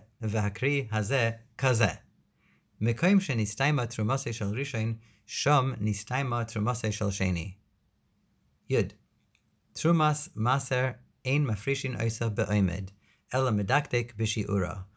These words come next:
ואפילו בזמן הזה, שהרי שיעורה מפורש בתורה.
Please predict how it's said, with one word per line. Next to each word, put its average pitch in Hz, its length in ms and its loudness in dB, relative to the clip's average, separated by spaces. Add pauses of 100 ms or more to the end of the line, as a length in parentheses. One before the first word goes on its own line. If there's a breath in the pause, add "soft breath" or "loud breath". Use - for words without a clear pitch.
(200 soft breath)
ואפילו 117 520 2
בזמן 113 360 0
הזה, 98 340 0 (340)
שהרי 113 420 2
שיעורה 135 420 2
מפורש 120 560 -2
בתורה. 92 440 -2